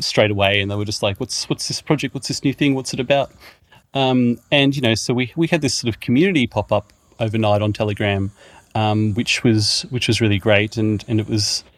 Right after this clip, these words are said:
you know, fr-, from there that the, the project grew out. So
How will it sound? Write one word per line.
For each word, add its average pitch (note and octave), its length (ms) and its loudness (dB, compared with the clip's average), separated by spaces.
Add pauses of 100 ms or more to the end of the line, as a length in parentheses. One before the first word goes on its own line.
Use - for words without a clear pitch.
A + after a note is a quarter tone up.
(340)
you - 100 0
know, G3 280 -2
fr-, - 280 -2
from A#2 260 2
there G#2 200 2
that G#2 220 -4
the, G2+ 300 0
the G#2 100 -8
project - 480 -4
grew G2 240 0
out. G#2 380 0 (380)
So G2 460 -4